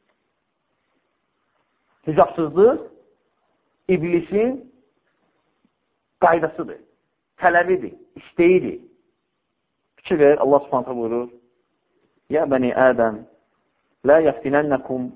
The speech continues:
la yaftinannakumu şeytan, kama akhraja abawaykum "Minəl cənnəti yanzi'u anhuma libasahuma liyuriyahuma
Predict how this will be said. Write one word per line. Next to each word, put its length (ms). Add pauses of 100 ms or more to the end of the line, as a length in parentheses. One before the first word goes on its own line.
(400)
la 180
yaftinannakumu 800
şeytan, 640 (460)
kama 240
akhraja 540
abawaykum 760 (420)
"Minəl 360
cənnəti 680
yanzi'u 500 (120)
anhuma 540
libasahuma 720 (640)
liyuriyahuma 920